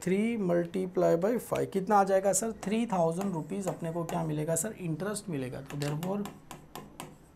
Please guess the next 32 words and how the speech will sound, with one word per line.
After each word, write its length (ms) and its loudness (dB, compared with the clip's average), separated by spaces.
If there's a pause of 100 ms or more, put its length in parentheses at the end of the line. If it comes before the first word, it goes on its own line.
(1900)
इंटरेस्ट 440 2
कितना 280 2
मिला 240 4
सर 180 2
अपने 240 4
को? 260 4 (640)
थ्री 240 4
थाउजेंड 460 6
रुपीज 300 -2
का 140 4
क्या 200 2
मिला 240 0
सर? 160 0
इंटरेस्ट 600 -2
मिला। 220 -8
तो 160 -12
यहाँ 180 -6
पर 160 0
आ 80 6
जाएगा 300 2
बच्चे 300 -2
लोग, 160 2
हम 100 2
थ्री 300 -2
थाउजेंड 420 2
रुपीज 320 -6
का 140 0
क्या 200 -2
मिला 220 -4
अपने 280 -4
को? 180 -4 (200)
इंटरेस्ट 600 -4